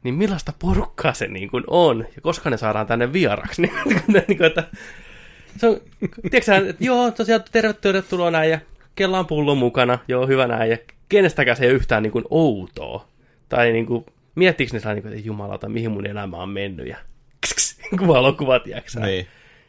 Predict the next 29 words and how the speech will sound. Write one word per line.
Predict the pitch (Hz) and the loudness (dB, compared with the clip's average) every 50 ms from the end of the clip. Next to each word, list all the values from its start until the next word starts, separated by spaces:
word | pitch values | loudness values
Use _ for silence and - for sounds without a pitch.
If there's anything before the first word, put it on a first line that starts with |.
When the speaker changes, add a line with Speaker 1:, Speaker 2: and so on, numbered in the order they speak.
| _ _ | _ _
Speaker 1:
Että | - 120 127 123 165 190 - - - - - | -2 0 0 -2 -2 -6 -16 -20 -20 -18 -4
sattuuko | - 196 180 - - - 131 117 - 113 | 0 0 0 0 0 -2 -2 0 0 -2
se | 113 107 | -2 -4
ketään | - 117 92 110 104 104 | -4 -4 -4 -4 -4 -4
sisälle | - 123 110 - 101 110 | -6 -8 -10 -6 -4 -2
Speaker 2:
Siis, | 104 123 | 2 4
Speaker 1:
oikeasti? | 151 147 131 127 - - | 6 6 6 4 2 0
Speaker 2:
niin, | 214 247 254 | 0 2 2
ja | 226 | 0
siis | 180 185 220 - | 0 -2 -4 -2
se | - 208 170 120 | -2 -4 -4 -4
sisälle | 151 - - 226 - 220 202 175 143 | -8 -8 -8 -4 -2 0 0 0 0
sattuminen | - - - 202 190 - - 160 123 123 - - 101 | 0 0 0 0 0 0 0 0 0 0 -4 -4 -2
just | 135 139 143 143 - | -2 -2 -2 -4 -4
tollain, | - 147 135 123 117 107 101 95 | -4 -2 0 0 0 -2 -2 -2
tiedätkö, | 104 98 98 - - 98 | -4 -4 -4 -4 -6 -6
että | 92 - 107 | -4 -4 -6
sä | 104 127 123 117 110 120 | -4 -2 0 0 2 2
oot, | 127 123 120 123 - - - - - - - _ _ _ _ _ _ _ _ _ _ _ _ _ _ _ _ | 2 2 0 -2 -8 -16 -20 -20 -20 -20 -20 _ _ _ _ _ _ _ _ _ _ _ _ _ _ _ _
sä | - - 147 131 | -2 0 0 2
postaat | - 202 220 220 - - - 143 123 | 4 4 4 4 2 2 0 0 2
sen | - - 117 101 | 2 -2 -4 -2
kuvan, | - - 143 127 104 87 62 - - | 2 2 2 4 2 0 -2 -4 -8
sä, | - - 117 - - | -4 -4 -4 -4 0
se | - 139 | 0 0
on | 135 | 2
muokattu, | 143 165 185 180 165 - 139 - 131 | 2 4 4 4 2 2 0 -2 -4
tehty, | 110 - - 139 135 120 - - 113 | -2 2 4 4 4 4 2 -2 -4
filtteröity, | - - 139 135 120 - 120 110 107 101 95 - 110 98 90 | 2 2 2 2 2 2 2 2 2 2 2 2 0 0 0